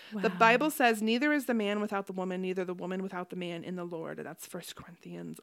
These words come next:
Speaker 1: eleven eleven. Do not make a wish on that one.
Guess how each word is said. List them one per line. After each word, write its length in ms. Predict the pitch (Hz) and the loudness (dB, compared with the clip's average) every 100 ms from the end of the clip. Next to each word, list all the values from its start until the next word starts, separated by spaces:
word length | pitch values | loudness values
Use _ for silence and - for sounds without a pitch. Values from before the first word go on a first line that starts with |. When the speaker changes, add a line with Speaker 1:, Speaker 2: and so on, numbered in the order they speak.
| - | -10
Speaker 1:
eleven 320 | 190 180 175 | -8 -8 -10
eleven. 460 | 175 175 170 165 165 _ _ _ - - - - _ | -14 -16 -18 -20 -20 _ _ _ -20 -20 -20 -20 _
Do 160 | 220 214 | 4 4
not 160 | 185 | 4
make 160 | 131 160 | -2 -8
a 80 | 151 | -8
wish 220 | 151 - | -8 -10
on 120 | - | -12
that 180 | - - | -14 -14
one. 240 | - - | -14 -14